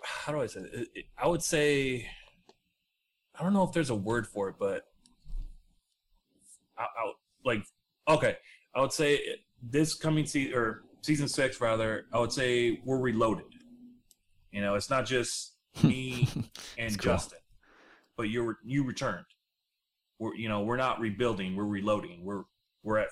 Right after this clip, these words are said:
Speaker 1: full ammo. Like, we're ready to go. Like, everything I was able to do last year, I'm still gonna do this year. The only difference is it's not gonna be just me. It's gonna be me. It's gonna be you.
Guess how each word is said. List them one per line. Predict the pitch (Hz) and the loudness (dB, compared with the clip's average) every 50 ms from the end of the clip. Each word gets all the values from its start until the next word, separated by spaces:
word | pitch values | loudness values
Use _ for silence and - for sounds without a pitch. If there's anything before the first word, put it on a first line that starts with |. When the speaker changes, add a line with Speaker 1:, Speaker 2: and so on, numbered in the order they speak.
| - - | -6 -6
Speaker 1:
full | - 127 117 117 110 | -2 0 0 0 0
ammo. | 107 110 104 95 90 85 80 - | 0 0 -2 -2 -4 -8 -8 -8
Like, | 90 90 90 | -10 -8 -4
we're | 107 110 | -2 0
ready | 107 110 107 104 101 | 2 2 2 0 -2
to | 92 92 | -4 -6
go. | 82 92 101 92 87 - - _ _ - | -4 -2 -2 -2 -2 -4 -10 _ _ -12
Like, | 117 113 95 - | -12 -12 -8 -2
everything | 113 123 127 135 127 127 127 127 | -2 0 0 0 -2 -4 -2 0
I | 123 123 | 0 0
was | 120 117 117 | 0 0 0
able | 123 120 123 120 | 0 0 -2 -4
to | 117 107 | -2 0
do | 123 120 113 | 0 0 2
last | 117 113 117 120 - - | 2 2 2 0 -2 -4
year, | 143 147 147 147 - _ _ _ _ _ _ _ _ - | -4 -4 -4 -4 -6 _ _ _ _ _ _ _ _ 0
I'm | 123 135 - | 0 0 0
still | - - 135 127 | 0 0 0 0
gonna | 113 123 117 110 | 0 0 -2 0
do | 110 117 107 | 2 0 2
this | 101 117 113 - - - | 2 -2 -2 -4 -6 -12
year. | 90 85 82 _ _ _ _ _ - | -12 -12 -14 _ _ _ _ _ -8
The | 107 | -4
only | 110 110 101 | -4 -4 -2
difference | 92 147 165 160 - 135 107 - 110 | 2 2 2 2 2 -6 -8 -6 -6
is | 107 104 104 101 - - - _ _ - _ _ _ _ _ _ _ - | -6 -6 -6 -8 -10 -12 -16 _ _ -20 _ _ _ _ _ _ _ -10
it's | 113 101 - | -6 0 2
not | 143 135 123 | 2 4 4
gonna | 120 117 110 | 2 0 0
be | 104 110 107 98 | 0 0 -2 -2
just | 92 - 120 127 107 - - - | -2 0 0 2 2 0 -4 -12
me. | 85 - - _ _ _ _ _ _ - - - - - | -14 -20 -20 _ _ _ _ _ _ -20 -20 -20 -14 -12
It's | 98 95 | -12 -10
gonna | - 110 107 | -6 -4 -4
be | 98 98 98 | -2 -2 -2
me. | 107 123 131 135 135 131 127 - _ _ _ _ | 0 0 0 0 0 -2 -4 -8 _ _ _ _
It's | - - | -20 -16
gonna | - 101 95 | -12 -8 -6
be | 95 | -4
you. | 98 117 127 123 123 123 123 | 0 2 4 4 4 4 2